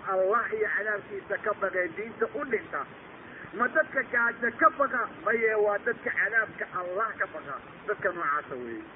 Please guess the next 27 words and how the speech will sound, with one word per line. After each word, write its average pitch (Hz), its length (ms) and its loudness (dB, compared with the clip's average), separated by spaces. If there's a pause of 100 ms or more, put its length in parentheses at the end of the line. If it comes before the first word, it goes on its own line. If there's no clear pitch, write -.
(440)
Dadkaas - 420 2
ayaa 190 200 4
halkaa 170 240 0
tegaya. 127 360 -2 (580)
Allah 240 320 8
subxaanahu 220 480 0
wa 208 80 4
tacaala 202 340 2
wuxuu 175 240 0
yidhi, 120 180 -4 (380)
"Yaa 175 200 6
cibaadii, 180 580 0 (360)
laa 185 300 2
khawfun - 480 0
calaykum 214 580 -2
alyawma 196 480 0
walaa 185 300 0
antum 165 280 -6
taxzanuun." 147 500 0 (500)
Addoommadaydiiyow, 240 1040 4 (440)
dushiinna 233 680 2
maanta 233 460 2
cabsiyu 381 680 -2 (100)
ma 269 160 2
ahan, 233 380 0 (380)
mana 311 300 8
tiiraanyoonaysaan. 220 1040 2